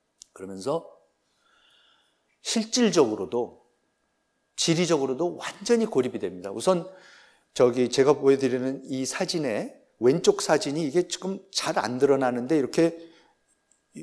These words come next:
요 부분이, 요게 지금 요동반도입니다.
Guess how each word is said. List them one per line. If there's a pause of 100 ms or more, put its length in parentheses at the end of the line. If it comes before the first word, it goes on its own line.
(160)
요
부분이,
요게
지금
요동반도입니다.